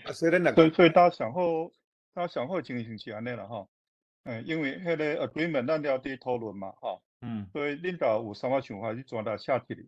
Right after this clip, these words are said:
Speaker 2: 吼，我，我，我再摕去互教育部因看，看讲，讲恁有这个意见安尼啦。吼，啊，则大家来讨论看卖，看安怎做好好势安尼。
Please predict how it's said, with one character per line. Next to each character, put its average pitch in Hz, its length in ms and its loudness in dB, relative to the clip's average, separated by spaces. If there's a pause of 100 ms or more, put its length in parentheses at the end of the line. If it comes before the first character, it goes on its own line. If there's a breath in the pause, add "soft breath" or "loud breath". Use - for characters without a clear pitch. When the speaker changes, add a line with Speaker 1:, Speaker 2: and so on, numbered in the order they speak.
(600)
Speaker 2:
吼， 104 120 -2
我， 156 400 -2
我， 170 160 -2
我 160 80 2
再 160 140 0
摕 98 200 -10
去 151 80 -8
互 117 140 0
教 131 200 0
育 - 20 0
部 101 140 -8
因 101 120 -14
看， 90 260 -12 (300)
看 135 160 0
讲， 135 220 -2 (180)
讲 139 220 2
恁 143 220 -2
有 98 60 -6
这 131 160 -4
个 113 100 0
意 127 380 -4
见 90 240 0
安 98 140 -8
尼 98 140 -8
啦。 113 160 -14 (380)
吼， 104 100 2
啊， 139 120 6
则 139 120 6
大 110 160 0
家 98 60 -4
来 101 120 -4
讨 120 160 -4
论 104 160 -4
看 117 160 -4
卖， 107 140 -2
看 - 180 -4
安 110 80 -2
怎 110 100 -2
做 95 200 -10
好 107 200 -2
好 104 80 -4
势 - 220 -10
安 90 120 -12
尼。 90 40 -14